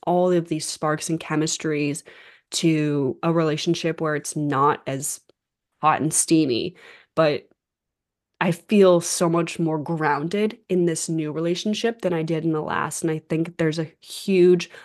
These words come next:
lesson here for people to learn, that passion and chemistry are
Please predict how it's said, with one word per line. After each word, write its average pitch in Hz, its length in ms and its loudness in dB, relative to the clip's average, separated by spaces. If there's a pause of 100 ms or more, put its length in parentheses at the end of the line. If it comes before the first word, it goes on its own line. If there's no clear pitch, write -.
(120)
lesson 160 380 -2
here 190 200 0
for 175 120 -2
people 170 280 -2
to - 140 -8
learn, 156 320 0
that 170 180 0 (240)
passion 170 400 -2
and 185 120 4
chemistry 165 460 -2
are 160 200 -2